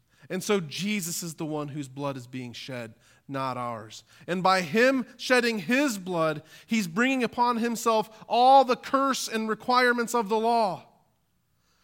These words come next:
So that now, when the law looks at us, the law looks at us as people who have paid the debt.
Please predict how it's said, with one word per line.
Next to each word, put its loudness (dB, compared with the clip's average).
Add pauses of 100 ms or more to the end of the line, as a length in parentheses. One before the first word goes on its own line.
(240)
So 2
that 4
now, 4
when 2
the 4
law 6
looks 0
at 2
us, 2 (220)
the 2
law 2
looks 0
at 0
us -2
as -4
people -2
who 0
have 0
paid 2
the -6
debt. 4